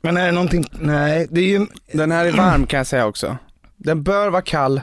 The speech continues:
Speaker 2: men den är varm.
Speaker 1: <laughs> Det är ju en läsk, va? Nej, men det är ju någon burk.
Speaker 2: Alltså, det är en drickyoghurt.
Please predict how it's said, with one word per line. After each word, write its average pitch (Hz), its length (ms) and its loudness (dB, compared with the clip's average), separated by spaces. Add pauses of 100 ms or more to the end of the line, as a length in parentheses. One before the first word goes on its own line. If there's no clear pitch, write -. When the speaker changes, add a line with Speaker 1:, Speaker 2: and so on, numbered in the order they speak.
Speaker 2:
men 135 140 -4
den 135 160 2
är 123 60 0
varm. 120 420 -2
Speaker 1:
<laughs> - 720 -2
Det 156 120 0
är 180 40 2
ju 180 80 2
en 175 120 2
läsk, 151 340 0
va? - 120 -6 (340)
Nej, 151 180 -2
men 170 120 2
det 175 60 2
är 180 40 4
ju 175 100 4
någon 156 600 -2
burk. 143 520 -4 (3000)
Speaker 2:
Alltså, 147 220 -2
det 151 120 -2
är 156 40 0
en 147 160 0
drickyoghurt. 180 920 -2